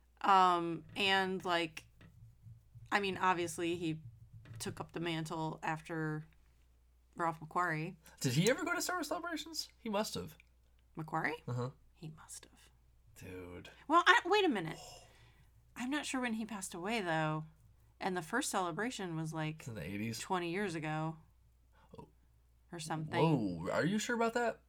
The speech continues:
Speaker 2: Like,
Speaker 1: Mm-hmm.
Speaker 2: the really small ones?
Speaker 1: Yeah, I'm sure about that.
Speaker 2: Oh.
Speaker 1: They have not been going on for very long, let me tell you.
Speaker 2: Okay.
Speaker 1: Because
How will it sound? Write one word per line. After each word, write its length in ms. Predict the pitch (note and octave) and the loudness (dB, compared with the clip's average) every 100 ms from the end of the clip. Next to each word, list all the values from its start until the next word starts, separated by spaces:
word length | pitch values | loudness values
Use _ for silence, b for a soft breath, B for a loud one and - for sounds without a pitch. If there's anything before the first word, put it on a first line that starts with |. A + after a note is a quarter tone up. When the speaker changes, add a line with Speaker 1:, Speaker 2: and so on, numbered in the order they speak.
| - | -4
Speaker 2:
Like, 220 | - C#3 | 2 6
Speaker 1:
Mm-hmm. 40 | |
Speaker 2:
the 120 | - A2+ | 8 6
really 480 | G#2 A2+ F3 A#3+ | 6 4 6 6
small 300 | B3 - B3 | 4 4 4
ones? 460 | B3+ C4 C#4 - - - - _ - _ _ _ _ _ _ | 8 6 4 -4 -8 -14 -20 _ -20 _ _ _ _ _ _
Speaker 1:
Yeah, 160 | A3 G3 - - | 2 2 0 -12
I'm 120 | E3 | -8
sure 120 | D#3 E3 | -6 -6
about 180 | D#3 | -6
that. 160 | D#3+ D#3 - - _ _ _ - | -6 -8 -10 -20 _ _ _ -4
Speaker 2:
Oh. 160 | C#3 | 4
Speaker 1:
They 100 | C#3 | 6
have 160 | D4 A#4 D5 | 10 10 10
not 80 | F#4+ | 8
been 280 | D#4 A3+ F#3+ | 8 4 2
going 240 | G#3+ A3 | 4 6
on 160 | G#3 F3+ | 6 6
for 120 | D#3 | 2
very 160 | F3 E3 | -4 -2
long, 320 | D#3 C#3+ - - _ | -4 -6 -10 -18 _
let 60 | F#3+ | -4
me 60 | F3+ | -2
tell 180 | F#3 D3+ | -4 -6
you. 120 | - - - - - - | -10 -12 -16 -20 -18 -8
Speaker 2:
Okay. 220 | - A#2 G#2+ - - - - _ - _ _ _ _ - | 2 4 2 -4 -20 -20 -20 _ -20 _ _ _ _ -4
Speaker 1:
Because 880 | G#3+ - G#3 F#3+ F#3 F3 E3 - | -4 2 2 2 0 0 -2 -4